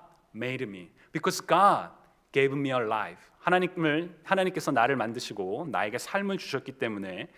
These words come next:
감사하다라는 거. 옛날에 개역한 그 성경은 여기서 기이하심이 아니라 신묘 막측하심, 우리 부모님들은 많이 기억하실 텐데 그런 표현을 사용을 했어요. So it is so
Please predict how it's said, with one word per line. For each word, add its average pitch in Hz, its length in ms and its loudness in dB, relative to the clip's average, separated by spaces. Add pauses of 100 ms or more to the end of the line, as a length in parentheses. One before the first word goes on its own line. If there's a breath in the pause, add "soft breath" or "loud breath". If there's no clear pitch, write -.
(300 loud breath)
감사하다라는 90 760 -10
거. 78 160 -18 (380 soft breath)
옛날에 208 400 2
개역한 143 400 0
그 147 80 0
성경은 135 460 -4
여기서 104 220 -6
기이하심이 165 640 0
아니라 104 420 -6 (280 soft breath)
신묘 214 580 -4
막측하심, - 1000 -8
우리 110 300 -8 (200)
부모님들은 139 500 0
많이 110 180 -4
기억하실 - 440 -10
텐데 98 320 -8
그런 143 280 -2
표현을 139 240 0
사용을 175 320 -2
했어요. 80 320 -8 (920 loud breath)
So 220 120 -2
it 185 100 0
is 185 120 -6
so 175 540 -12